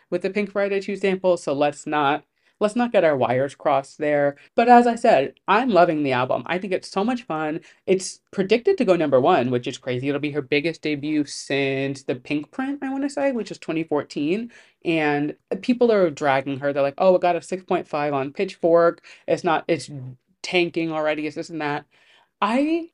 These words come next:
I miss the days where all we cared about was, like, going number one on iTunes and, like, who bought the song on iTunes.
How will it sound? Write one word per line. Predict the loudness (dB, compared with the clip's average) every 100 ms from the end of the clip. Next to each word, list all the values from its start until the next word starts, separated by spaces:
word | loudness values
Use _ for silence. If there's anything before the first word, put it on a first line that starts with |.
| -2
I | 2 4
miss | 4 4 2 -4 -2
the | -2
days | 0 0 2 0 0
where | -4
all | -2 -2 -2
we | -4
cared | -6 -8 -4
about | 0 0 0 -4 _ _
was, | -4 -2
like, | -2 -2 0
going | 4 4 2
number | 0 0
one | 0 -2
on | -4
iTunes | -6 -10 -8 -8 -8 -6
and, | -4
like, | -2 -4 _
who | 0
bought | 4 2 2
the | -4
song | -4 -2 -2
on | -4
iTunes. | -6 -8 -8 -8